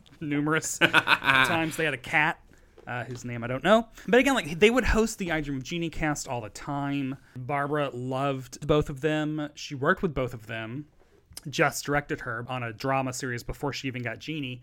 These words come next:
Speaker 1: Bill Daly, who played Howard Borden on The Bob Newhart Show and Roger Healy on Jeannie, his children loved Hayden and Jus, and they would go over there, and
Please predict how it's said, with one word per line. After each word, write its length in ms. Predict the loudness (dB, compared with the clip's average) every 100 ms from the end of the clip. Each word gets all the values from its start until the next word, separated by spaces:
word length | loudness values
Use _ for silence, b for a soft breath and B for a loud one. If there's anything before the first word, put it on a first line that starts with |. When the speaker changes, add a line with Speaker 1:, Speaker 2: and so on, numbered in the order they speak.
| b
Speaker 1:
Bill 200 | 2 2
Daly, 540 | 4 2 4 2 0 2
who 160 | 0
played 220 | 2 4
Howard 260 | 8 8 8
Borden 220 | 6 6
on 60 | 4
The 60 |
Bob 160 | 4 2
Newhart 300 | 2 0 -2
Show 400 | -2 -2 -2 -4
and 600 | -4 -4 -4 -6 -8 -10 -8
Roger 260 | -6 -4 -8
Healy 500 | -8 -4 -2 -2 -4
on 340 | -6 -6 -10
Jeannie, 440 | -6 -4 -2 -4 -10 _ _
his 680 | -4 0 2 0 -2 -6 -8 _ -4
children 800 | 2 6 4 4 0 -2 -4 -6
loved 680 | -2 2 2 2 -2 -10 -6
Hayden 340 | -2 0 0
and 140 | 0 -2
Jus, 400 | -2 -2 -4 -8
and 100 | -6
they 80 |
would 160 | -6 -2
go 140 | -2
over 320 | 2 2 4 4
there, 440 | 4 4 2 0
and 520 | -4 -4 -6 -8 -10